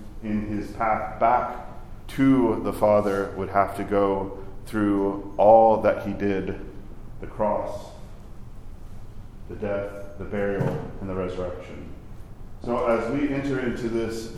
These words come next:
fast, let us engage the fast as much as we can. Let us increase our prayer. Let us focus upon and look at the Mother of God,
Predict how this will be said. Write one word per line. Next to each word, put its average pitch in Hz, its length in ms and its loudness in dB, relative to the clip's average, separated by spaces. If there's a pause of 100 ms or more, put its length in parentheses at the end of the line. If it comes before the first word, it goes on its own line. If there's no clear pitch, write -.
fast, 123 560 0 (340)
let 113 200 2
us - 640 0 (400)
engage 113 800 0
the 107 80 -4
fast - 540 -4 (360)
as 101 300 -6
much 110 260 -2 (120)
as 98 240 -4
we 95 100 -6 (120)
can. 104 500 -4 (460)
Let 107 200 2
us 107 640 -4
increase 120 880 -6 (280)
our 101 500 0
prayer. 104 760 2 (260)
Let 110 260 4
us 131 500 -2 (160)
focus 127 580 -2
upon 104 680 0
and 98 240 -2
look 120 340 0
at 104 160 -2
the 104 60 -4
Mother 101 360 0
of - 180 -6
God, 202 480 4